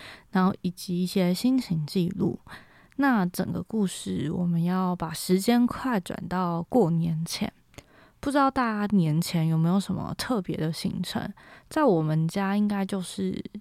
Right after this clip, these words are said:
年前就是整理房间啊，整理家里，然后小年夜开始就开始算过年，因为小年夜通常就会有家族的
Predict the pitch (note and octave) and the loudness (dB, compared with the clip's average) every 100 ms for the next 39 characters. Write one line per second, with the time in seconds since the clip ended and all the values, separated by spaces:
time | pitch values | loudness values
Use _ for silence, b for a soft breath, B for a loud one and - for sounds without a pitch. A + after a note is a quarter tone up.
0 | _ - F#3 F3+ G3 A3 - G3 F3 E3+ | _ 0 2 4 4 0 0 -2 0 -2
1 | F#3+ G3 F#3 D#3 E3+ F3 - D3 D3+ D#3 | -2 -4 -2 2 2 0 -2 -4 -4 -2
2 | F3 E3 E3 E3+ E3 F3+ - D#3+ D3 - | -2 -2 -2 -2 0 -2 -4 -8 -6 -6
3 | - - B B - F3 F#3 G#3 - D3+ | -8 -8 B B -4 0 2 0 0 0
4 | E3+ D#3+ E3 A3 G#3+ - F3 F3 - F3+ | 0 2 2 4 2 -2 -4 -4 -4 -2
5 | E3+ - E3+ E3 - E3 D3+ E3 D#3 D3+ | -2 0 -4 -4 -2 -2 0 -2 -2 -4
6 | - - A3 B3 - D#3+ D3+ D#3 F#3+ G3 | -8 -2 2 2 0 -2 -2 0 0 -2
7 | F#3+ F3+ D#3 E3 F#3+ E3 D#3 E3+ E3 - | -2 -2 0 0 0 0 0 -2 -2 -4
8 | D#3 | -6